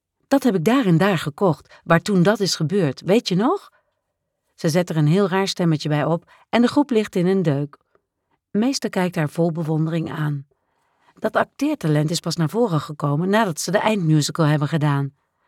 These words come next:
Dat had hij nooit achter haar gezocht. "Weten jullie hoe dat heet als mensen komen kijken op de plek van een ramp?"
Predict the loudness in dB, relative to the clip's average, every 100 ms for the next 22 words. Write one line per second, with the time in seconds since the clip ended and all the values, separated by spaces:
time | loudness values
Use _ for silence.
0 | _ -6 -4 -2 0 2 4 2 0 -2
1 | -2 -2 -2 -2 -2 -2 -4 -4 -4 -6
2 | -18 _ _ _ _ _ _ _ _ _
3 | _ _ _ _ 0 0 0 2 4 4
4 | 4 2 0 0 -2 -2 0 0 0 0
5 | 2 2 2 0 0 -2 -4 -2 -4 -2
6 | -2 0 0 -2 -2